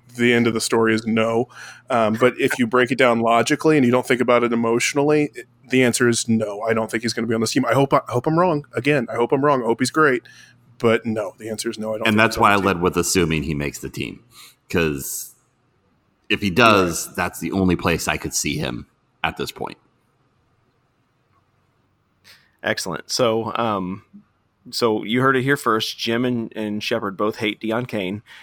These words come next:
Speaker 3: and think that he will be a miserable
Speaker 1: <laughs>
Speaker 3: failure. That's, that's the takeaway. Um, don't pay no attention to the reality of what was said. Just,
Speaker 1: <laughs>
Speaker 3: that's the takeaway. Just remember that.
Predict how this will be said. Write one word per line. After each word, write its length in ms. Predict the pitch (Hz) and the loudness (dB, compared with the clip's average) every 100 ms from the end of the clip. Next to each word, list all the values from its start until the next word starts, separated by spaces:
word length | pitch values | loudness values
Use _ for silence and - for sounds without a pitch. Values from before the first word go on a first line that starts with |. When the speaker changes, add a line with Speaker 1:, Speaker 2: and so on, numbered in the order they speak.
| - _ | -20 _
Speaker 3:
and 220 | 90 95 | -8 -8
think 240 | - 165 - | -2 -2 -2
that 120 | - | -6
he 100 | 151 | 0
will 120 | 196 | 0
be 80 | 95 | 2
a 60 | 139 | -2
miserable 360 | 98 110 107 | -2 -2 -2
Speaker 1:
<laughs> 20 | |
Speaker 3:
failure. 500 | - 117 104 98 98 - - - - - - - 226 - - - 196 - - - | -2 -2 -2 -2 -4 -6 -12 -14 -8 -10 -4 -2 -2 -2 -2 -4 -8 -14 -20 -2
That's, 200 | 143 151 - - | 0 0 -8 2
that's 220 | 160 - | 2 4
the 120 | 175 | 0
takeaway. 680 | 165 185 180 143 120 113 131 - - - | 0 -2 2 4 6 4 0 -6 -20 -4
Um, 580 | 123 123 110 110 113 - - - 123 | 2 2 2 0 -6 -12 -20 -12 0
don't 360 | 139 143 127 | 2 2 -2
pay 140 | 151 151 | 0 4
no 180 | 156 | 4
attention 440 | 147 156 147 143 131 | 4 2 0 0 -2
to 200 | 139 127 | 0 0
the 120 | 120 | 0
reality 540 | 117 120 117 127 123 104 | 2 2 4 4 4 2
of 100 | 98 | 0
what 140 | - | -2
was 120 | 92 - | -2 -2
said. 300 | 196 170 - | -2 -2 -2
Just, 380 | 101 143 - 120 | -2 -4 -4 -2
Speaker 1:
<laughs> 60 | |
Speaker 3:
that's 220 | 110 104 - | -2 -4 -8
the 100 | - | -6
takeaway. 340 | 113 104 95 95 | -6 -4 -4 -4
Just 180 | 107 - | -6 -6
remember 280 | 110 135 143 | -2 0 0
that. 240 | 113 104 | 0 -2